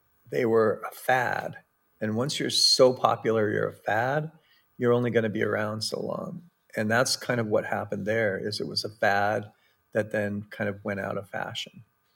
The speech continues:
And they've never really recovered to the, you know, to the point of the, the heyday there of where things were. Meanwhile, game development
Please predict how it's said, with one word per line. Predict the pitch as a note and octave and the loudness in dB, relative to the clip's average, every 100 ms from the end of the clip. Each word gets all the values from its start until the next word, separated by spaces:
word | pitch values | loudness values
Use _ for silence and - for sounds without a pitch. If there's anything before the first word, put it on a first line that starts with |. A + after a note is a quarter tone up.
| _ _ _ | _ _ _
And | A2+ A#2 | 0 4
they've | A#2 | 4
never | A#2+ D3 D3+ | 4 2 4
really | C3 B2+ | 6 6
recovered | G#2+ A2 G#2+ - A#2 A#2 G#2+ G#2 - - - | 6 4 2 2 2 4 2 2 -6 -18 -10
to | - | -6
the, | G#2 G2 - - - _ - - _ _ | -2 -2 -2 -8 -18 _ -20 -20 _ _
you | B2 | -8
know, | G#2 A2+ | -6 -8
to | - | -10
the | - | -10
point | F#2+ _ A#2+ A2+ A2 - | -10 _ -2 -2 -2 -6
of | G#2+ G#2 | -8 -4
the, | G#2+ - - - | -4 -4 -12 -2
the | G2+ F2 - - - | -2 -2 -8 -20 -6
heyday | C3 A#2+ A#2 A#2+ B2 | -2 0 -2 -2 -6
there | - - A#2 A#2+ | -6 -4 -6 -8
of | A2 G#2+ - _ _ _ | -12 -14 -20 _ _ _
where | A#2 G2 | -2 -2
things | - A2+ B2 - | -4 -12 -12 -10
were. | - - - - - - - - - - - | -8 -8 -10 -12 -16 -12 -12 -10 -14 -12 0
Meanwhile, | B2 F3+ E3+ B2 A2+ A2 - - | 2 6 10 10 10 6 -10 2
game | C3+ C#3 | 4 4
development | D3 A2+ A2 - A2+ A2+ | 6 8 8 4 -4 -6